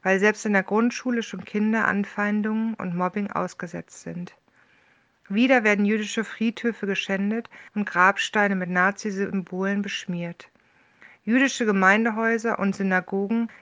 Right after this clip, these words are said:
werden durch Kameras, eigene Wachdienste und durch verstärkte Polizeipräsenz geschützt. Im Internet kursieren Todeslisten mit Morddrohungen gegen vermeintlich politische Gegner. Sportler werden auf dem Spielfeld rassistisch beleidigt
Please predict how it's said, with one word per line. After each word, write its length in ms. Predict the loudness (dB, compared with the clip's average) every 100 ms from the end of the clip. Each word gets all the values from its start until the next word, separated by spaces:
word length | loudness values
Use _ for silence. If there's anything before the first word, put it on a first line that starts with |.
| _ 2
werden 240 | 4 4
durch 180 | -2 -4
Kameras, 760 | 0 2 2 2 -2 -2 -4 0
eigene 320 | 2 2 2
Wachdienste 840 | 0 0 -4 -2 -2 -4 -6 -6 -8 -16 -12 -4
und 140 | 2
durch 180 | 2 2
verstärkte 560 | 0 0 0 0 -2 -6
Polizeipräsenz 1040 | -2 -4 -2 0 0 0 -4 -2 -2 -2
geschützt. 680 | -4 -4 -6 -8 -16 -20 _ -20 _ _ _ _ -6
Im 120 | -2
Internet 520 | 2 2 4 4 4
kursieren 440 | 0 0 2 2 2
Todeslisten 960 | -2 0 -2 -2 -4 -6 -4 -2 -2
mit 140 | -4 0
Morddrohungen 840 | 0 0 -4 -6 -4 -2 -2 -4 -8 0
gegen 240 | 4 4
vermeintlich 720 | 2 2 4 4 4 -2 -8
politische 500 | -4 -2 -2 -4 -8
Gegner. 580 | -6 -6 -6 -8 -8 -10 -14 _ _ _ _ _
Sportler 560 | -6 4 6 6 4 4
werden 220 | 4 2
auf 120 | 0
dem 160 | -2 -8
Spielfeld 800 | -4 0 0 0 -4 -4 -4 -6
rassistisch 460 | -4 -6 -6 -8
beleidigt 720 | -2 2 2 2 0 -4 -10